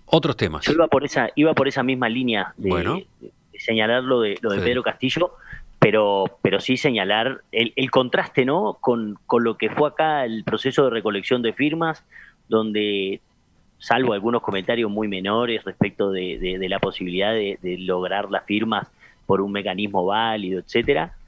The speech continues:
Speaker 2: y lo lamentable que fueron las declaraciones y, y, el, y lo lamentable que ha sido el accionar de Keiko Fujimori durante todo este proceso, lo lamentable que ha sido el papel de figuras como Mario Vargas Llosa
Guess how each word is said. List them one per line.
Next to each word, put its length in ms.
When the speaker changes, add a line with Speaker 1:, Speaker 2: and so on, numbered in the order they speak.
Speaker 2:
y 180
lo 120
lamentable 800
que 100
fueron 240
las 140
declaraciones 720
y, 320
y, 120
el, 280
y 120
lo 120
lamentable 880
que 80
ha 60
sido 280
el 80
accionar 480
de 120
Keiko 300
Fujimori 600
durante 400
todo 240
este 220
proceso, 600
lo 160
lamentable 920
que 100
ha 60
sido 260
el 60
papel 440
de 120
figuras 480
como 260
Mario 280
Vargas 340
Llosa 400